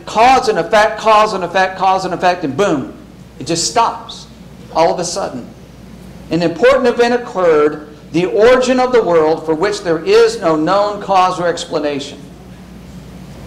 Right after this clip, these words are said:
Now, there is a known cause and explanation. He's just not accepting it. This law of cause and effect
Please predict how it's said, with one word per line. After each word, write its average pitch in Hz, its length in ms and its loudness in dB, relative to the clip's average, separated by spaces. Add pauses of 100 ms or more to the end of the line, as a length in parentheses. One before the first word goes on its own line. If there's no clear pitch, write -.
(100)
Now, 139 120 -4
there 233 160 2
is 262 160 -2
a 202 80 -2
known 175 260 2
cause 160 380 2
and 139 100 -4
explanation. 123 760 -10 (500)
He's 196 200 -2
just 196 220 0
not 160 180 2
accepting 226 580 0
it. 131 160 -6 (1400)
This 214 200 0
law 269 280 4
of - 100 -6
cause 220 300 2
and 160 100 -6
effect 185 560 0